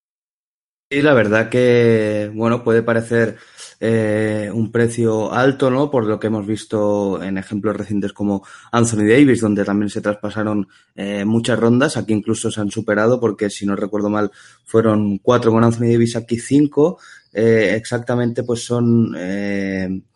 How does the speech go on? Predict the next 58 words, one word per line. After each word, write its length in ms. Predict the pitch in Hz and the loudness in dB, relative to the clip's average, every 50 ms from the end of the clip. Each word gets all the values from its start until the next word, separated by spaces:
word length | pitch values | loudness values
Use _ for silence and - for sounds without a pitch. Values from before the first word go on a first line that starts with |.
| - - - _ _ _ _ _ _ _ _ _ _ | -20 -20 -20 _ _ _ _ _ _ _ _ _ _
todas 140 | - 127 127 | 2 4 4
las 120 | 127 123 | 4 4
rondas 280 | 120 131 123 123 123 117 | 4 4 4 4 4 2
sin 140 | 117 127 113 | 2 0 0
protección 420 | 117 127 117 120 117 - 127 120 | 2 2 2 0 0 0 0 0
de 60 | 117 | 2
los 140 | 117 117 117 | 2 0 0
Clippers 360 | 117 127 127 117 123 113 - | 0 -2 0 0 0 -2 -2
en 80 | 123 120 | 0 0
dos 160 | 113 113 110 | 2 2 2
mil 160 | 117 120 117 | 2 2 2
veintidós, 440 | 117 127 123 113 120 120 123 120 113 | 2 0 0 2 2 2 2 2 2
dos 100 | 117 113 | 2 4
mil 140 | 113 117 117 | 4 4 4
veinticuatro 440 | 120 113 110 113 - 117 110 110 113 | 4 4 2 2 0 0 0 0 0
y 20 | |
dos 120 | 113 107 107 | 0 0 0
mil 140 | 117 113 | 0 0
veintiséis. 600 | 113 113 110 113 113 117 - 135 147 170 175 - - _ - - _ _ _ | 2 0 0 -2 -2 -4 -2 -2 -2 -2 -2 -6 -12 _ -20 -20 _ _ _
Hay 140 | - 98 95 | -8 -6 -4
que 100 | - 101 | -4 -2
recordar 420 | 101 104 101 104 101 107 107 101 | -2 -2 -2 0 0 0 -2 -2
que 80 | - 104 | -2 -4
no 80 | 101 | -4
se 120 | 95 - 101 | -4 -4 -4
pueden 320 | - 104 101 101 101 98 | -2 -2 0 0 0 0
traspasar, 560 | - 104 104 - 104 98 - 107 104 104 - - - - - _ _ | 0 -2 -4 -6 -8 -10 -4 -4 -4 -4 -4 -8 -14 -20 -20 _ _
eh, 200 | - 101 104 104 | -4 -2 0 0
dos 200 | 104 110 - - | 0 -2 -2 -4
años 220 | 110 110 110 - | -4 -4 -4 -2
seguidos. 480 | - 113 117 123 127 135 139 147 - - _ - _ _ _ | -2 0 0 2 2 2 0 0 -2 -6 _ -20 _ _ _
Dos 240 | - - 127 123 | -4 0 2 2
rondas 340 | 120 123 127 123 123 123 110 | 4 4 4 4 4 2 2
de 100 | 117 120 | 2 2
Miami, 480 | 117 117 120 127 139 139 147 156 175 180 | 2 4 4 4 4 4 4 2 2 0
una 260 | - 120 120 117 117 | 0 0 2 4 4
de 100 | 117 120 | 4 2
ellas, 300 | 120 120 117 113 - - - | 2 2 0 -2 -4 -8 -10
eh, 160 | - 107 107 | -8 -6 -4
no 140 | 107 113 113 | -2 -2 -2
protegida 420 | - 113 110 117 113 113 - 117 113 | -2 -4 -4 -4 -4 -4 -2 -2 -2
en 80 | 113 | -2
dos 100 | 110 107 | -2 -2
mil 160 | 110 113 113 | -2 -2 -2
veintiuno 560 | 117 113 113 113 - 117 120 123 135 147 165 - _ _ _ _ _ _ | -2 -2 -4 -2 -2 -2 -2 0 -2 -2 -4 -6 _ _ _ _ _ _
y 80 | - 117 | -2 0
una 180 | 120 120 117 | 2 2 2
protegida 440 | 117 113 110 - 113 - - 123 120 | 0 -2 -2 -2 -2 -4 -2 0 0
en 100 | 117 110 | 2 0
dos 120 | 107 101 | 0 0
mil 160 | 104 113 113 117 | 0 0 2 2
veintitrés, 540 | 120 117 113 113 110 - 127 135 - - - | 2 0 0 -2 0 0 0 -2 -2 -4 -6
entre 320 | 110 110 104 - - 104 | -6 -6 -6 -4 -4 -4
el 60 | 107 | -2
uno 220 | 110 113 113 117 113 | 0 0 2 4 4
y 40 | 117 | 4
el 120 | 110 113 | 4 2
catorce. 600 | 117 117 117 127 127 - - - 160 196 196 _ | 0 -2 -2 -2 -4 -4 -4 -6 -6 -6 -6 _